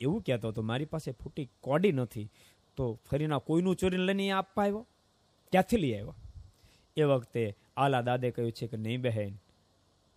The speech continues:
એ તો મારી પ્રતિજ્ઞા પ્રમાણે એક જ વાર ચોરીમાં પકડાવ, પછી ક્યાંય ચોરી નહીં કરું,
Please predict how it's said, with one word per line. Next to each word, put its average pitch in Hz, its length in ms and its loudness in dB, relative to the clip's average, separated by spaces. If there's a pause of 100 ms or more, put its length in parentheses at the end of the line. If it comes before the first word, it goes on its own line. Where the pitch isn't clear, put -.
(120)
એ 196 80 6
તો 214 120 6
મારી 175 240 6
પ્રતિજ્ઞા 170 480 2
પ્રમાણે 139 380 2
એક - 180 -2
જ 147 120 2
વાર 123 160 2
ચોરીમાં 135 420 -4
પકડાવ, 131 280 -2
પછી 117 360 -6
ક્યાંય 139 240 2
ચોરી 123 280 -6
નહીં 139 240 0
કરું, 135 300 0